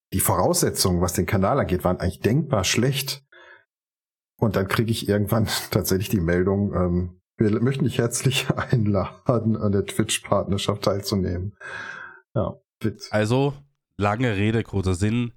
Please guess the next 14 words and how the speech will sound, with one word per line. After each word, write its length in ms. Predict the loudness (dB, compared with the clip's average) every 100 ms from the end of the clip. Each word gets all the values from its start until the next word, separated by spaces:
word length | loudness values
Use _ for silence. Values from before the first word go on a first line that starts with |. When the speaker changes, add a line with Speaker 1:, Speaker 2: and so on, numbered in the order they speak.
| _ -8
Speaker 2:
Der 80 | -2
liebe 180 | 0
Mario 340 | 2 2 2 2
ist 200 | 0 -2
jetzt 120 | -2
auch 200 | -2 -2
Twitch-Partner. 840 | -2 0 0 -2 -4 -4 -6 -6 0
Mario, 260 | 0 0
nochmal 200 | 0 0
ganz 180 | 0 0
herzlichen 300 | 0 0 -2
Glückwunsch 300 | -2 -2 -2
dazu. 280 | 0 0 2
Speaker 1:
Dankeschön, 600 | 2 2 2 2 0 -6